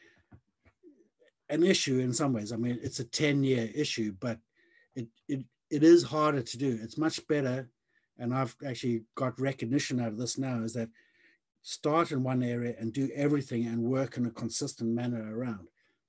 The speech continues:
But obviously every harbor master, every research project, everybody wanted to, you know,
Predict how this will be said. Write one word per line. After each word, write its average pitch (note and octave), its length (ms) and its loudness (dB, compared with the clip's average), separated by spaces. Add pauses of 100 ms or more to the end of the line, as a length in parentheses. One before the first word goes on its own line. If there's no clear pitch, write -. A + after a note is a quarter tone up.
But C#3 120 -4
obviously D#3 460 4
every C3 440 4 (1080)
harbor D#3 340 4
master, D3 840 2
every C3+ 460 4
research D3+ 580 4
project, B2+ 480 -4
everybody C3+ 680 4
wanted B2 380 -4
to, A2+ 320 -4
you D3+ 140 -4
know, G2+ 100 -8